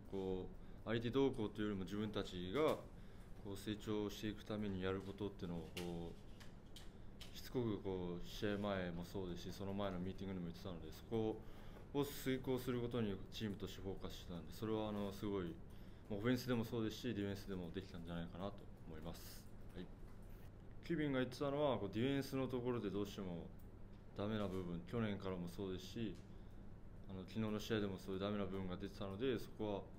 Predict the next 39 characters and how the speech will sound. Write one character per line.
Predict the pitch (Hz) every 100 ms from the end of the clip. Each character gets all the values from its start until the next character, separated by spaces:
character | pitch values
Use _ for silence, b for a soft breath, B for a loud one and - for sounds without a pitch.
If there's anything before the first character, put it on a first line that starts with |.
| B B B -
本 | 107
当 | 104
に | 104 98 95 - -
口 | - 104
酸 |
っ | 98 107
ぱ |
く | 98
言 | 87
っ |
て | -
ま | 90
し | 90 92
た |
し、 | 85 87 82 -
そ | -
れ | 107
を | 110
い | 120
い |
習 | 107 104
慣 | 101
に | 101 95
し | -
て | 104
い |
か | 92
な | 98 98
き | 127
ゃ、 |
ま | 110 - B B B B 104
あ、 |
去 | -
年 | 110 98
と | 98
一 |
緒 | - 98 95 92 95 -
の | 98
結 | -